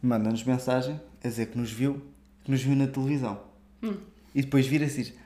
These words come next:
Speaker 1: "Ah, vocês, estava aqui um casal na minha televisão, mas isto nem tudo o que reluz é ouro."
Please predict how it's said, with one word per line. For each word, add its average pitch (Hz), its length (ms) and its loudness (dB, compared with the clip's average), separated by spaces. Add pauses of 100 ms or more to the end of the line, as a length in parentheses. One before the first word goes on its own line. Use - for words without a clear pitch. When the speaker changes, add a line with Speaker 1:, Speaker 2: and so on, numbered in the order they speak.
Speaker 1:
"Ah, 196 140 8
vocês, 127 300 0 (200)
estava 123 280 -4
aqui 123 160 -2
um 127 80 2
casal 135 600 4
na 117 60 -2
minha 120 160 0
televisão, 139 600 2 (280)
mas 180 120 4
isto 170 140 0
nem 180 140 4
tudo 185 240 4
o - 40 2
que - 100 -10
reluz 165 200 2
é 175 80 4
ouro." 117 260 2